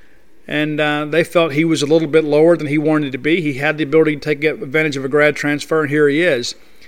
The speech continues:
This could be a great scenario for Mississippi State. I think we're gonna be able to outscore some teams, and I, I will still contend to you, my hot take of the year, Mike Leach is gonna get somebody that people aren't expecting.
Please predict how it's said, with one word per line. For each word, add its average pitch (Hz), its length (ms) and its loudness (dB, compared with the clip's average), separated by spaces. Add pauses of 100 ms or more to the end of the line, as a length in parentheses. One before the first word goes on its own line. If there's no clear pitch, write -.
(340)
This 151 100 -4
could 156 160 0
be 160 120 2
a 160 40 2
great 156 300 4
scenario 151 560 2
for 147 120 -6
Mississippi 135 460 -4
State. 196 400 -2 (1160)
I 120 60 -18
think 139 200 -8
we're 135 100 -6
gonna 147 140 -2
be 147 120 4
able 147 120 4
to 147 60 2
outscore 165 440 0
some 151 140 -6
teams, 120 320 -6
and 139 100 -6
I, 135 140 -6
I 139 240 -6
will 135 180 -6
still 220 240 0
contend 180 460 -2
to 156 60 -4
you, 139 180 -4
my 139 180 -6
hot 170 280 -4
take 160 240 -2
of 139 60 -4
the 139 80 -2
year, 143 280 -2 (640)
Mike 175 280 2
Leach 190 340 4
is 135 100 -2
gonna 160 220 2
get 165 200 0
somebody 160 580 0
that 147 140 -8
people 147 280 -2
aren't 139 160 -2
expecting. - 560 -10